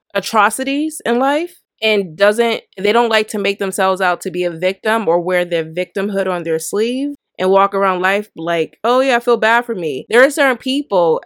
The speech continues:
outside of zodiac signs. This is not about zodiac signs, right? But there are people that can move in life like water.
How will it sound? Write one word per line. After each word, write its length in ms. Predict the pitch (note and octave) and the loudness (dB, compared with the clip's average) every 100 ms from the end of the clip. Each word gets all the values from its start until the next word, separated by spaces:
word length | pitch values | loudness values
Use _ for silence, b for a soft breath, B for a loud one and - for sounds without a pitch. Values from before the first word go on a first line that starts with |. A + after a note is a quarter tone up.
| - | 2
outside 400 | A#3+ C4+ C4+ C4+ | 2 4 2 2
of 100 | B3 | 2
zodiac 420 | A3 A3+ F#3 D3 | 0 2 0 -2
signs. 500 | - D#3 B2 A2+ - | -4 -6 -6 -12 -8
This 140 | F#3+ | -6
is 60 | F3+ | -4
not 200 | F#3 G3+ | 0 2
about 200 | G#3 G3 | 2 2
zodiac 340 | F3+ F3 D3+ | 0 -2 -4
signs, 460 | - D3+ G2+ E2+ E3+ | -6 -8 -6 -8 -10
right? 380 | D#3+ D#3+ E3+ D#3+ _ _ _ | -6 -6 -6 -10 _ _ _
But 100 | - | 0
there 100 | A#3 | 2
are 60 | B3+ | 2
people 260 | B3+ D4 A#3+ | 2 -2 0
that 200 | A3 G#3+ | 0 0
can 200 | G#3+ G3+ | -4 -4
move 240 | A#3+ A#3 | -4 -2
in 140 | G#3 | -2
life 420 | G3+ G3+ F3 D3 - _ | 0 0 0 -4 -12 _
like 220 | - E3 E3 | -8 -6 -4
water. 560 | F3 G3+ F3 A#2+ G#2+ | 0 2 0 -4 -14